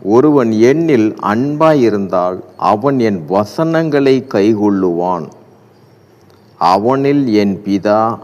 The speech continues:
அன்பாயிருப்பார். நாங்கள் அவனிடத்தில் வந்து அவனோட வாசம் பண்ணுவோம்."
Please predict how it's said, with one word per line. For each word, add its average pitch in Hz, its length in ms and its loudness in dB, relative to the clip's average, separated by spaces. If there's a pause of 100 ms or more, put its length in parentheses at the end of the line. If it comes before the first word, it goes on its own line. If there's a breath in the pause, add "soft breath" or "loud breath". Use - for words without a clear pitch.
அன்பாயிருப்பார். 85 1200 -4 (140)
நாங்கள் 92 680 -4
அவனிடத்தில் 85 720 -6
வந்து 82 580 -8
அவனோட 82 680 -6
வாசம் 69 420 -10
பண்ணுவோம்." 64 500 -12